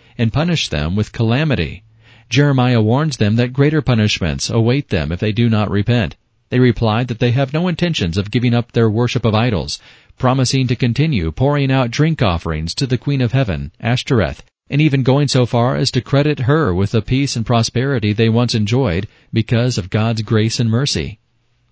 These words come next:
It is unclear where the idea that Ashtoreth was a consort of Jehovah originated,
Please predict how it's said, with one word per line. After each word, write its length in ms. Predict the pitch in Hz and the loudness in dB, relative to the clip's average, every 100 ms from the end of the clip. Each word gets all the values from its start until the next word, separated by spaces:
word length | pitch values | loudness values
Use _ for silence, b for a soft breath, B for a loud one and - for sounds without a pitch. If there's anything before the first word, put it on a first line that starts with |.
| _ | _
It 120 | - 147 | 2 2
is 100 | 156 | 2
unclear 500 | 185 165 127 80 92 | -2 0 2 2 0
where 260 | 110 139 | 2 2
the 180 | 135 123 | 2 0
idea 420 | 110 101 110 117 | 0 0 2 2
that 140 | 101 95 | 0 0
Ashtoreth 600 | 113 - 104 92 104 - | -2 -2 -2 0 -2 -2
was 240 | 107 101 | 0 0
a 180 | 87 85 | -2 -4
consort 640 | - 131 139 - 82 90 - | -4 -2 -2 -2 -2 -2 -4
of 160 | 110 | -2
Jehovah 640 | 113 101 131 120 85 85 - | 0 0 0 -2 -2 -4 -2
originated, 680 | 117 120 123 107 87 67 | 2 2 2 0 -2 -6